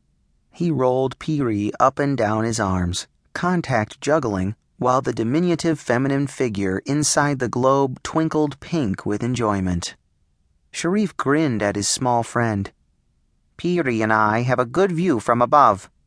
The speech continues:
I count sixteen sunken war galleys, fishing boats, and cargo ships." Including two large vessels near the mouth of the harbor.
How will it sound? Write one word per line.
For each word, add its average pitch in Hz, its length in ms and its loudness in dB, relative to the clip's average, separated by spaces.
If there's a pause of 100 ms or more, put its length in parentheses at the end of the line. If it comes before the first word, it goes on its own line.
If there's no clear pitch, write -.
(320)
I 147 180 0
count 151 340 2
sixteen 190 800 -2
sunken 165 500 0
war 175 260 6
galleys, 98 560 2 (160)
fishing 160 400 -2
boats, 147 440 2
and 151 240 -2
cargo 120 440 4
ships." - 520 -4 (440)
Including 139 560 0
two 190 260 0
large 147 420 4
vessels 127 460 2
near 151 180 0
the 135 100 2
mouth 139 420 2
of 110 120 -2
the 139 100 2
harbor. 135 520 2